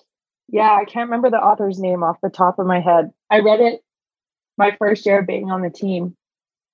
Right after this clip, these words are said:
And something that really stuck with me throughout that book was, like, athletes that are successful do their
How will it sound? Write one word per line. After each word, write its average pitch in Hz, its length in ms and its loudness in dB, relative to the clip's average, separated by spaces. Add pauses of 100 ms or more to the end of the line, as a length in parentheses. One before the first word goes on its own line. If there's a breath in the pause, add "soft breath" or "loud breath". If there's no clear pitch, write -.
And 208 120 2
something 226 280 2
that 254 120 4
really 240 200 4
stuck 202 320 0
with 208 120 -6
me 208 120 -4
throughout 196 300 -4
that 185 180 -6
book 226 260 0
was, 208 180 -4
like, 175 240 2 (360)
athletes 233 420 -4
that 226 80 -2
are 226 160 2
successful 226 920 -2 (1000)
do 208 160 -2
their 202 220 2